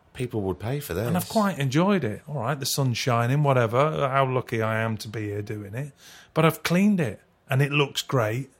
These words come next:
Speaker 2: and I've delivered. Is there a business? Is there a business?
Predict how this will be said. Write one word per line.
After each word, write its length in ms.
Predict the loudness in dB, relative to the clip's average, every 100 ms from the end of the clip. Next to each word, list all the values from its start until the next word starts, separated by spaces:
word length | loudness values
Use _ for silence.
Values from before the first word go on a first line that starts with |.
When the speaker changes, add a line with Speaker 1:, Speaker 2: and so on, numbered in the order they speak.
| -4
Speaker 2:
and 180 | 2 4
I've 160 | 2
delivered. 500 | 2 2 2 -2 -6 -10 _ _ _
Is 140 | -2 2
there 160 | 4
a 40 | 4
business? 580 | 4 2 2 0 -2 -4
Is 40 |
there 180 | -2 -2
a 140 | -4 -8 _ -6
business? 380 | -4 -2 -6